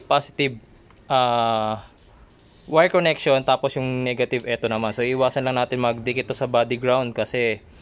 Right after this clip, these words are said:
mag-short circuit yan. Tapos, ah, check din natin kung ilan yung voltage niya nang yan lang yung connection. Yan.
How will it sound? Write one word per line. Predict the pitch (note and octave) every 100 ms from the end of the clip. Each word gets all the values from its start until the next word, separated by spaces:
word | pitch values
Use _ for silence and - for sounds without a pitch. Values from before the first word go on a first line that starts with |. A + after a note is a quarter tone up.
| -
mag-short | - B2 D3 C#3 B2+
circuit | - B2+ A#2+ B2 -
yan. | A2 G#2+ C#3 - - - - - -
Tapos, | D3 - D#3+ F3 - - - - - -
ah, | C#3+ C3+ B2 A#2+ A2 - - -
check | - C3
din | C3
natin | B2+ B2 A#2+ F#2+ -
kung | B2 B2+
ilan | B2
yung | B2+ A#2+
voltage | A#2+ A2+ A2+ A2+ - B2+
niya | A2+ G#2+ - - -
nang | C3 C3+
yan | B2+ B2+
lang | A#2+ A#2+ A#2+ -
yung | B2+ A#2+ B2+ C3+ - - - - -
connection. | C3 A#2+ - - A#2 G#2 G#2 - - - - - - - - - - - - - - A2+
Yan. | G#2+ G2+ G#2+